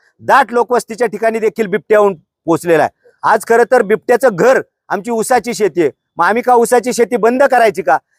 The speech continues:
शेतकऱ्यांनी शेती पिकवायची बंद करायची का? मला वाटतं काल परवा कुठंतरी वन अधिकाऱ्यांनी, वन अधिकाऱ्यांनी सांगितले की कुत्रं पाळू नका,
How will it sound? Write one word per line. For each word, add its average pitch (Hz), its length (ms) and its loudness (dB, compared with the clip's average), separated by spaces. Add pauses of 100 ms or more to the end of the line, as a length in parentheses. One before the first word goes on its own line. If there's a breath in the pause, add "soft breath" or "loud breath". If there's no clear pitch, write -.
शेतकऱ्यांनी 247 460 0
शेती 247 240 -2
पिकवायची 233 400 0
बंद 247 280 2
करायची 226 360 2
का? 175 100 0
मला 202 180 2
वाटतं 240 160 -2 (100)
काल 240 240 2
परवा 208 260 2 (360)
कुठंतरी 233 380 0
वन 226 220 0
अधिकाऱ्यांनी, 233 540 0 (340)
वन 220 180 0
अधिकाऱ्यांनी 247 520 2
सांगितले 233 360 0
की 214 80 -4
कुत्रं 262 340 -2
पाळू 226 280 2
नका, 170 320 0